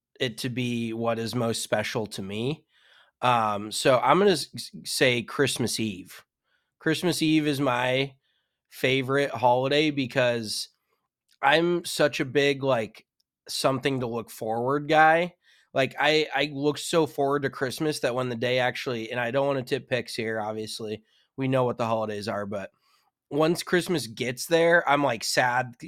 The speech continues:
because it, then it's gonna be over. But Christmas Eve is the ultimate, like, you're starting to celebrate Christmas. You go, we go to church generally. Spencer doesn't anymore 'cause he's just a godless man. Um,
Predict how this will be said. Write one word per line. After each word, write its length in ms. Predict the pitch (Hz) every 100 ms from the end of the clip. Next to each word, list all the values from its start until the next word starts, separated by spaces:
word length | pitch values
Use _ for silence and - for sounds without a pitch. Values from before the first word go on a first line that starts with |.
| 123
because 320 | 127 135 113
it, 140 | 113
then 180 | 131 131
it's 160 | 120 -
gonna 160 | 127
be 160 | 113 104
over. 460 | 101 117 147 170 - _ _ _ -
But 240 | 143 135
Christmas 420 | - 196 185 160 -
Eve 200 | 165 151
is 120 | 123
the 100 | 135
ultimate, 640 | 135 139 - 143 135 123 - _ _ _ _
like, 280 | 131 127 -
you're 120 | 135
starting 500 | 120 - 151 147 147
to 100 | 135
celebrate 840 | 127 156 139 139 135 135 131 123 -
Christmas. 800 | - 160 156 - 156 151 143 -
You 140 | 131 120
go, 280 | 127 123 131
we 140 | 135
go 140 | 135 131
to 80 | 117
church 420 | - 151 135 -
generally. 520 | 147 139 139 135 135
Spencer 440 | 120 - 123 117
doesn't 280 | 123 120 120
anymore 480 | 123 120 123 123 120 _ _ _ _
'cause 160 | - 110
he's 220 | 123 113
just 200 | 110 -
a 40 |
godless 560 | 104 117 113 117 107 -
man. 480 | 123 120 120 120 113 - - - -
Um, 520 | 110 107 101 98